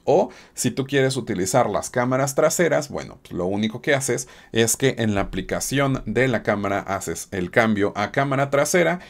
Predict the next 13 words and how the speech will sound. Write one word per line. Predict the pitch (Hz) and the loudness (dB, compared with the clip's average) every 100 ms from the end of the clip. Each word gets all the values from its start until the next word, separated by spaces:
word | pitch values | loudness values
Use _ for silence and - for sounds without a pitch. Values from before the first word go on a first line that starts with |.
| - - | -20 -4
y | 127 | 2
entonces | 139 139 160 151 151 135 | 2 2 2 2 2 0
automáticamente | 123 117 110 117 131 135 107 104 110 110 107 - 117 | 0 0 0 0 -2 -4 -4 0 0 0 -2 0 0
el | 117 | 0
equipo | 92 117 110 113 | -2 -4 -2 0
va | 104 | 2
a | |
decir, | 95 107 95 - | 0 -2 -6 -4
"Ok, | 120 196 160 95 | 0 2 0 0
ya | 113 | 2
no | 110 110 | 2 2
tengo | 120 110 110 | 0 -2 0
que | 123 123 | -2 -2